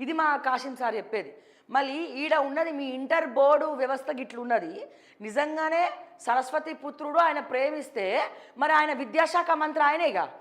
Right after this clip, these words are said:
ఎవరిప్పుడు విద్యాశాఖ మంత్రి? రేవంత్ రెడ్డి గారు. మరి ఆయన విద్యాశాఖ మంత్రి అయ్యి విద్యాశాఖ గిట్ల నిజంగానే విద్యను ప్రేమిస్తే, సరస్వతీదేవిని పూజిస్తే, సరస్వతీదేవిని ప్రేమిస్తే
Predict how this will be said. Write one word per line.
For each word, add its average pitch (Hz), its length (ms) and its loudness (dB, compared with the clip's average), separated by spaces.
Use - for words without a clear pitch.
ఎవరిప్పుడు 294 460 0
విద్యాశాఖ 294 520 -2
మంత్రి? 285 640 -4
రేవంత్ 254 440 2
రెడ్డి 226 200 -2
గారు. 190 580 -2
మరి 311 180 2
ఆయన 285 160 2
విద్యాశాఖ 294 540 2
మంత్రి 277 340 2
అయ్యి 311 180 0
విద్యాశాఖ 311 460 0
గిట్ల 269 300 -4
నిజంగానే 302 480 -4
విద్యను 285 320 -4
ప్రేమిస్తే, 240 640 -4
సరస్వతీదేవిని 294 680 -2
పూజిస్తే, 240 800 -6
సరస్వతీదేవిని 285 640 -4
ప్రేమిస్తే 233 920 -2